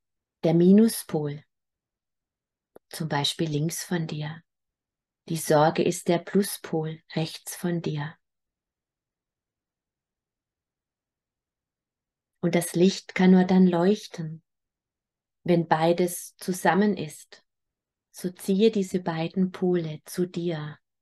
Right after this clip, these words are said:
in dein Herz. Die Energie von Bedauern und von Sorgen, bringe diese Kraft, die du aufwendest, um festzuhalten oder um dich zu sorgen,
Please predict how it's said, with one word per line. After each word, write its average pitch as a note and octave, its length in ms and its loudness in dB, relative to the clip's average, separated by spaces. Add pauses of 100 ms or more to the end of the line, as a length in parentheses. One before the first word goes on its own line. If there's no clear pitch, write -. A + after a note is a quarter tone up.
(800)
in F3 240 4
dein F3+ 260 4
Herz. - 760 -6 (1700)
Die - 120 -6
Energie F#3 840 2 (800)
von F3 240 0
Bedauern F3+ 560 4
und F3+ 180 2
von F#3 260 0
Sorgen, D#3+ 800 -4
bringe G#3+ 300 6
diese F3+ 400 -4
Kraft, - 720 -8 (1000)
die F3 80 -6
du F3 140 0
aufwendest, D#3+ 1080 0
um E3+ 120 -2
festzuhalten E3 1300 -2 (1040)
oder F3 240 4
um F3 120 4
dich F3+ 240 -2
zu - 140 0
sorgen, D#3+ 760 -2